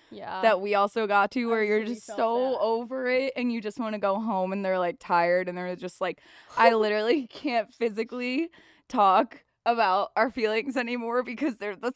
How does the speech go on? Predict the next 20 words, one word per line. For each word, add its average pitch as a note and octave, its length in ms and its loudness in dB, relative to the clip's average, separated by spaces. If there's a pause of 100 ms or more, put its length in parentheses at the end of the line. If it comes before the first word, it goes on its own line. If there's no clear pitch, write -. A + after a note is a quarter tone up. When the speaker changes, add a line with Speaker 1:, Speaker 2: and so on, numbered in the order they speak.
Speaker 2:
same D#4 480 0
as B3 240 4
five D4+ 300 -4
minutes F4+ 240 -8
ago." C#4+ 480 -12 (280)
Speaker 1:
I A3 160 -8
know. F#3+ 420 -10 (1400)
Okay, A#3+ 1080 -4 (100)
Speaker 2:
<sighs> C#4+ 120 -10
Speaker 1:
okay. G#3 500 -10 (100)
There G#3+ 100 -16
was A3 200 -18 (100)
some A#3 220 -12
other A3 200 -6
stuff - 340 -12
that A#3+ 100 -16
happened. A#3 560 -12 (100)
Speaker 2:
Okay, C#4 500 0
<laughs> A#3+ 120 -10
go E4+ 60 4